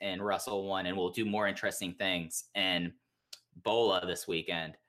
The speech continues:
than, than Dragon Gate's doing right now." So it was, it, it's frustrating. Like El Lindaman right now, like I watched the El Lindaman and, uh, T-Hawk Tag Team Championship Challenge against, uh,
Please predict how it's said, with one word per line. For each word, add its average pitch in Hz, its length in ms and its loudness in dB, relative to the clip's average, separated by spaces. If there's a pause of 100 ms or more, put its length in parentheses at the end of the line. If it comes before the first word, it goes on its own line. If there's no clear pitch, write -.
(280)
than, 85 400 0 (720)
than 104 180 0
Dragon 98 260 2
Gate's 87 680 -6
doing 80 140 -6
right 76 180 -6
now." 71 320 -12 (100)
So 82 380 -4 (360)
it 107 200 0
was, 104 200 0 (180)
it, 104 60 -2
it's 120 300 0
frustrating. 92 520 -2
Like 92 360 0 (220)
El 123 180 2
Lindaman 131 560 2 (100)
right 139 240 0
now, 143 440 0 (140)
like 113 220 2
I 110 100 2
watched 117 340 0
the 117 120 2
El 110 160 2
Lindaman 101 560 0
and, 95 360 0
uh, 92 140 0 (400)
T-Hawk 120 520 0
Tag 107 260 -2
Team 101 440 -6
Championship 101 440 -6
Challenge 95 380 -2
against, 92 440 -4
uh, 95 200 0